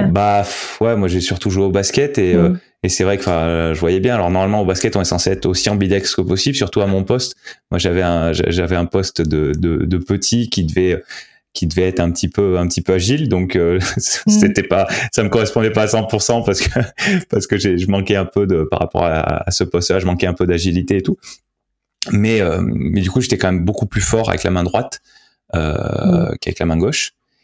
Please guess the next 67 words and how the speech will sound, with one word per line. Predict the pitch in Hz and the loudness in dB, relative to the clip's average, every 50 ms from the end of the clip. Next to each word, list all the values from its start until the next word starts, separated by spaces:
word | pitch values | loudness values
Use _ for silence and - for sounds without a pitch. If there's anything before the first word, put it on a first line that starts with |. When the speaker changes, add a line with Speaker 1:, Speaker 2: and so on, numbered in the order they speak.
| _ _ - | _ _ -6
Speaker 1:
Et | - 85 | -6 -4
pareil, | - 92 95 98 | 0 0 0 0
je | 95 - | 0 0
te | 85 | 0
dis, | 85 90 | 0 2
j'essaie, | 87 85 - - 85 - - | 2 0 0 -2 -2 -2 -2
j'essaie | 80 85 85 90 90 | -4 -2 0 -2 -2
de | 90 | -2
compenser, | - 92 85 95 101 104 - 156 143 | 0 -2 0 0 0 0 0 0 0
mais | 131 92 85 78 | 2 2 2 0
voilà, | 92 107 98 87 - _ _ - | 0 0 -2 -4 -6 _ _ -6
avec | - 90 - | -4 -2 0
la | 98 98 | 0 0
main | 98 98 | 2 2
droite, | 98 95 107 107 | 2 0 0 0
je | - - | -2 -2
pouvais | - 92 87 | -2 -2 0
faire, | 90 104 95 87 | 0 0 0 0
euh, | 85 80 76 76 76 - _ _ _ _ _ _ _ | 0 0 0 -2 -4 -6 _ _ _ _ _ _ _
je | - - _ _ | -20 -20 _ _
pouvais | - - 80 80 80 78 76 73 76 | -4 -2 0 0 0 0 0 -2 -4
jeter | 76 - - 92 | -4 -2 -2 0
le | 85 | 0
ballon | 76 82 82 85 87 90 | 2 0 0 0 0 0
d'un, | 85 82 78 78 | 0 0 0 0
d'un | 78 78 78 | 0 0 0
bout | 71 80 82 | 2 2 2
à | |
l'autre | 82 87 80 80 | 2 0 0 0
du | 90 85 | -2 0
terrain, | - 92 85 80 87 90 87 78 76 78 80 | 0 0 0 0 0 0 0 0 0 -2 -4
euh, | - - 87 | -4 -6 -4
facilement. | - 95 90 - - 82 92 117 147 156 - - _ _ _ - - | -4 -2 -2 0 0 0 2 0 0 -2 -6 -10 _ _ _ -16 -14
Avec | - - 80 | -10 -6 -4
la | 80 80 | -2 0
main | 78 82 | 0 2
gauche, | 90 104 120 127 - - 80 | 2 2 0 0 0 -2 -2
c'était | 78 - - 78 | -2 -2 -4 -2
pas | - 110 | 0 0
du | 127 | 0
tout | - 113 | 0 0
le | 117 - | 0 0
cas, | 147 131 | 0 -2
quoi. | 131 - - - | -2 -4 -4 0
Speaker 2:
Mm. | - 190 180 175 170 170 _ _ _ - | 0 2 2 2 0 -2 _ _ _ -6
Speaker 1:
Et, | - 82 80 73 - 78 78 76 | -2 -2 0 0 0 0 0 0
et, | 76 73 | 0 0
euh, | 73 71 71 71 71 69 62 - | 0 0 -2 -2 -2 -2 -2 -2
et | - 78 | -2 -4
je | 73 - | -4 -4
pense | - - - - - - | -4 -4 -2 -2 -2 -4
que, | - 69 69 71 69 - - 71 71 | -4 -4 -4 -4 -6 -6 -6 -8 -8
je | - - - - | -10 -10 -12 -10
pense | - 87 - | -8 -6 -6
que | - - - | -8 -6 -6
voilà, | 98 107 98 85 | -4 -2 -2 -2
ça, | - - - - - | -4 -6 -6 -6 -4
ça, | - - - - - - - - - - | -6 -4 -6 -6 -6 -8 -10 -10 -10 -8
ça | - - 87 | -6 -4 -4
a | 82 | -4
causé | - - 90 85 80 98 110 117 | -2 0 0 2 2 2 2 2
au | 107 95 | 0 0
fur | - - 95 87 | 0 -2 0 0
et | 87 | 0
à | 87 | 0
mesure, | 87 87 85 82 87 101 117 120 113 | 0 0 0 0 0 0 0 2 0
euh, | 98 80 73 78 76 | 0 0 0 0 0